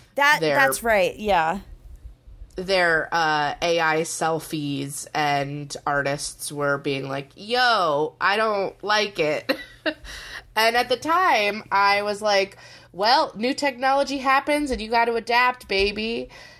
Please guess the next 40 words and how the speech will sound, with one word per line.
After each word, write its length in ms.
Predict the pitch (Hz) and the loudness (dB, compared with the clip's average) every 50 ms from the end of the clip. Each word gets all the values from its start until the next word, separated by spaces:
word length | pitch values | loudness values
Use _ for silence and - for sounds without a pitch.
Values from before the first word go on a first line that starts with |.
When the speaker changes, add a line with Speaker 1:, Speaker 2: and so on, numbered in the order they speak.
| - - - | -20 -10 -6
Speaker 2:
And 180 | - 185 185 190 | -4 -2 0 2
I 640 | 190 196 196 196 202 196 202 202 202 196 214 208 - - _ _ _ _ _ - - _ - - - _ _ _ _ _ _ _ _ _ - | 2 4 4 4 4 4 2 2 0 0 -2 -4 -8 -14 _ _ _ _ _ -20 -20 _ -20 -20 -20 _ _ _ _ _ _ _ _ _ -4
and 140 | 156 156 156 | -2 0 0
I 120 | 160 175 | 2 2
admit 360 | 185 190 190 208 214 208 - | 2 2 2 0 -2 -2 0
this, 420 | - 165 156 156 156 - - - - - | 0 0 2 0 0 -4 -8 -12 -8 -4
I 180 | - 156 151 | -2 0 0
was 200 | 151 160 165 160 | 0 -2 -2 -2
wrong. 480 | 147 147 151 147 147 147 147 147 165 214 - - | -2 0 0 2 2 2 0 -2 -4 -6 -8 -6
<laughs> 60 | - | -6
Speaker 1:
Okay, 200 | 220 214 240 226 | -4 -2 -2 -2
Speaker 2:
I 20 | - | -2
Speaker 1:
Chat 360 | - - 269 262 294 - - | 0 2 2 2 2 2 0
G 120 | - 427 440 | 0 2 2
P 140 | - - 427 | 4 4 2
T 80 | 415 | 2
Speaker 2:
failed. 540 | 403 - 214 226 - - 320 - 349 349 - | 0 2 2 4 4 4 4 4 4 2 0
Speaker 1:
came 180 | - 254 247 240 | 0 0 0 2
out 240 | 233 233 226 - 220 | 2 2 0 0 0
November 500 | 226 220 214 208 247 247 240 269 262 262 | -2 -2 0 0 -2 0 0 0 -2 -2
thirtieth, 540 | - - 247 226 233 220 240 240 226 220 - | -2 -2 -2 -2 -2 -2 -2 -2 -4 -4 -6
twenty 360 | - - - 226 226 226 226 | -12 -8 -8 -6 -6 -6 -6
twenty-two. 720 | - - - 208 196 190 180 - - 180 123 135 196 214 - _ _ _ _ - - - - _ _ _ - - _ _ _ _ _ _ _ _ - 170 | -8 -8 -10 -10 -10 -10 -12 -12 -12 -12 -12 -12 -14 -18 -20 _ _ _ _ -20 -20 -20 -20 _ _ _ -20 -20 _ _ _ _ _ _ _ _ -6 -4
Speaker 2:
Okay. 420 | 160 160 - - - - - - - - - - - - - - - | -4 -4 -4 -6 -8 -8 -10 -12 -16 -20 -20 -20 -20 -20 -20 -20 -12
So 180 | - - 208 208 | -6 -2 -2 0
it 40 | 220 | 0
was 120 | 226 226 | 0 0
last 360 | 226 190 175 175 180 - - | 2 2 2 2 0 -2 -4
year, 180 | 151 139 - - | -2 -2 0 0
for 60 | - | 0
Speaker 1:
Mm-hmm. 260 | 220 208 202 196 202 196 | 0 0 0 0 0 0
Speaker 2:
sure. 420 | 202 196 151 131 - - - - - - - - - - - _ _ _ _ _ - | 0 0 -2 -2 -2 -4 -6 -8 -12 -20 -20 -20 -20 -20 -20 _ _ _ _ _ -6
Maybe 300 | - 175 180 190 233 233 | -2 -2 0 0 0 0
even 320 | 233 220 208 214 202 202 | 0 0 2 0 2 2
about 300 | 190 175 180 175 175 175 | 0 0 2 2 4 2
exactly 460 | 170 170 170 165 156 156 170 160 156 | 2 2 2 0 0 0 0 0 0
a 40 | 147 | 0
year 220 | 147 135 131 - - | 0 0 0 0 0
ago. 160 | 214 196 - | 0 0 0
Speaker 1:
Mm-hmm. 340 | - - - 196 196 202 | 0 0 0 0 -2 -2